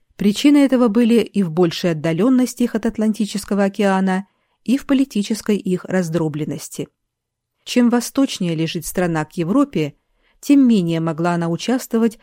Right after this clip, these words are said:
в колониальной политике. Колонии никогда не заводили ни Польша, ни Венгрия, как не имеет их теперь и Австро-Венгрия.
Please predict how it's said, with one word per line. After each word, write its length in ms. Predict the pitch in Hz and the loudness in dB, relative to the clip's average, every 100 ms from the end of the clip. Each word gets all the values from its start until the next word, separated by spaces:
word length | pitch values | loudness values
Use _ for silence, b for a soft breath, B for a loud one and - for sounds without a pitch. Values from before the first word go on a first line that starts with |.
| b | b
в 100 | - | -4
колониальной 600 | 226 196 170 170 170 165 | 0 0 0 -2 -4 -2
политике. 600 | 170 151 139 - - - _ _ _ _ _ _ _ _ _ _ _ | -4 -4 -8 -12 -14 -16 _ _ _ _ _ _ _ _ _ _ _
Колонии 600 | - 233 247 277 247 233 - | 0 2 4 4 4 2 0
никогда 500 | 208 285 233 190 165 | -2 0 0 0 0
не 120 | 170 | -2
заводили 680 | 156 170 165 160 151 156 151 _ _ | 0 0 0 -2 -2 -2 -6 _ _
ни 120 | 269 | -2
Польша, 640 | 277 208 202 185 - 190 196 _ - | 0 2 2 0 -2 -4 -4 _ 0
ни 180 | 233 | 2
Венгрия, 680 | 208 165 160 156 156 151 143 - _ _ _ _ _ | 2 0 -2 -2 -2 -2 -6 -12 _ _ _ _ _
как 220 | 277 277 | -4 2
не 140 | 233 | 2
имеет 360 | 202 214 226 214 | 2 2 0 0
их 120 | 196 | -4
теперь 420 | - 190 196 190 b b | -4 0 0 0 b b
и 100 | 185 | 0
Австро-Венгрия. 1120 | 165 - - 202 196 160 151 151 147 135 | 0 -2 -2 0 2 0 -2 -4 -4 -6